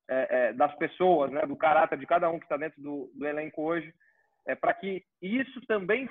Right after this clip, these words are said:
fosse mais uma força pra que a gente pudesse buscar os nossos objetivos, que é ganhar campeonatos. É, então, com base, com base em tudo isso, a gente continua nessa busca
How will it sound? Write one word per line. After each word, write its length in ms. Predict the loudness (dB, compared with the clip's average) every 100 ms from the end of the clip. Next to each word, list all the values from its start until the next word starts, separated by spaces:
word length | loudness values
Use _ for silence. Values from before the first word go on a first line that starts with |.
| -4
fosse 340 | -2 -2 -2
mais 480 | 0 2 2 0 -4
uma 220 | -2 -2
força 440 | -2 -2 -2 -2
pra 120 | -8 -6
que 80 |
a 60 | -4
gente 220 | -6 -8 -16 _
pudesse 380 | -4 -2 -2 -6
buscar 320 | -6 0 0
os 80 | 0
nossos 220 | -4 -4
objetivos, 520 | -10 -10 -8 -10 -10 _ _ _ _ _ _
que 80 | -2
é 60 | 0
ganhar 320 | 2 2 0
campeonatos. 580 | -4 -4 -2 -2 -6 _ _ _ _ _ -10
É, 680 | -6 -2 -2 -2 -2 -2 -4 _ _ _ _ _ _ -14
então, 300 | -8 -4 -4
com 180 | -4 0
base, 540 | 4 4 0 -8 -10
com 140 | -12 -2
base 320 | 4 4 2
em 80 | -8
tudo 300 | -8 -6 -6
isso, 260 | -8 -8
a 60 | -10
gente 180 | -10 -8
continua 460 | -8 -6 -4 -2
nessa 240 | 0 -2 -4
busca 440 | -4 -8 -10 -18